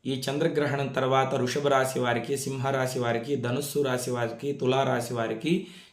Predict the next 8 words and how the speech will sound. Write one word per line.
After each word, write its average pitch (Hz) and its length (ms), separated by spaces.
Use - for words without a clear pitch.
చాలా 120 480
మంచి 123 420
ఫలితాలు 123 520
కలిగేటువంటి 117 720
అవకాశం 113 540
ఉంది. 110 480
ఇంతకాలము 139 720
అనుభవిస్తున్నటువంటి 127 1300